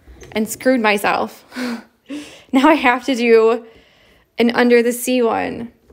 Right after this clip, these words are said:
Down the rabbit hole, like Alice in Wonderland, so all the colors could be mixed up. Yeah, so thinking something like that, or even like a,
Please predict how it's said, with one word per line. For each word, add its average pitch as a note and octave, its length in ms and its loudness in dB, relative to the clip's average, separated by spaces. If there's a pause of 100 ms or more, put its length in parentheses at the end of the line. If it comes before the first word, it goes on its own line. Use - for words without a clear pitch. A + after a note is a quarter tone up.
(280)
Down A#3 260 0
the C4 80 0
rabbit A#3 320 2
hole, A3 220 -2
like G#3 200 -4
Alice G#3+ 280 -2
in A#3 100 -4
Wonderland, G#3 560 -4
so - 80 -10
all G3+ 160 -4
the G#3 80 -6
colors G3+ 360 -6
could - 120 -20
be G#3 120 -12
mixed G3 340 -14
up. - 240 -10 (480)
Yeah, D4+ 640 -2 (480)
so C#4+ 140 -4
thinking D4 260 0
something B3 300 -2
like G#3+ 240 -4
that, C4 580 0
or A#3 60 -2
even B3 420 -4
like A3+ 300 -4
a, G#3 440 -4